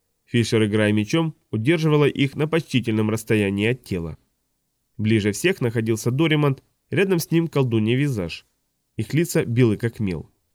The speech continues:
Лорд и леди Хайтауэр в ночных рубашках стояли в дверях своей комнаты. Лорд Родерик обнял жену за плечи, как бы защищая ее.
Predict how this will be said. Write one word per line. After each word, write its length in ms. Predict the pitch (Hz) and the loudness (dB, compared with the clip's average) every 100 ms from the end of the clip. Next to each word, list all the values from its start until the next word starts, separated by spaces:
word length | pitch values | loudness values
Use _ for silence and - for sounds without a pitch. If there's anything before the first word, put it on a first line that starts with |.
| _ _ _ - | _ _ _ 0
Лорд 320 | 110 104 - | 0 0 -2
и 80 | 120 | 0
леди 240 | 110 104 | 2 0
Хайтауэр 500 | 107 113 110 156 160 | 0 -2 0 2 4
в 60 | 135 | 4
ночных 340 | 127 - 120 113 | 2 2 -2 0
рубашках 540 | 113 135 151 - 131 | 0 2 0 -2 -6
стояли 340 | - 127 175 | 0 0 2
в 60 | 170 | 0
дверях 380 | 117 127 110 104 | 2 2 4 0
своей 300 | - 131 104 | 0 0 0
комнаты. 600 | - 101 90 80 - 76 _ _ _ _ _ _ | -2 -4 -4 -8 -12 -18 _ _ _ _ _ _
Лорд 300 | - 110 104 | -2 -2 0
Родерик 420 | 123 131 113 104 - | 2 2 2 0 -2
обнял 320 | - 101 110 | -4 -2 -2
жену 240 | 104 113 107 | -2 -2 0
за 140 | 107 | -2
плечи, 440 | 107 147 147 143 120 - _ | 0 -2 0 -2 -2 -10 _
как 180 | 151 | -2
бы 100 | 143 | 2
защищая 640 | 139 139 - 175 - 117 92 | 0 0 -2 -4 -2 0 0
ее. 360 | 90 87 80 | -2 -4 -8